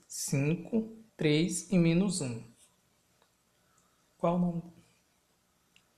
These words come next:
Então, galera, em com-, como aqui é uma multiplicação de um número real por uma matriz, a gente vai multiplicar esse quatro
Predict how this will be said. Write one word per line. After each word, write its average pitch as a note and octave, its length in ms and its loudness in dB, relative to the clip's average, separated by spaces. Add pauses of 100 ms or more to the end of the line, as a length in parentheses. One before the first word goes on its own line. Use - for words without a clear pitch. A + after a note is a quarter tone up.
(760)
Então, A3 320 10
galera, E3 380 12
em D#3 60 4
com-, F3+ 420 4
como A3 240 12
aqui A3+ 180 10
é G3 60 10
uma F#3+ 200 10
multiplicação G#3 1300 6
de E3+ 160 6
um F#3 100 8
número F3 380 8
real D#3+ 380 8
por D#3 160 4
uma C#3+ 160 2
matriz, E3 580 2
a E3 80 12
gente F3 240 6
vai F3+ 140 10
multiplicar F3 560 6
esse - 300 2
quatro F3+ 540 10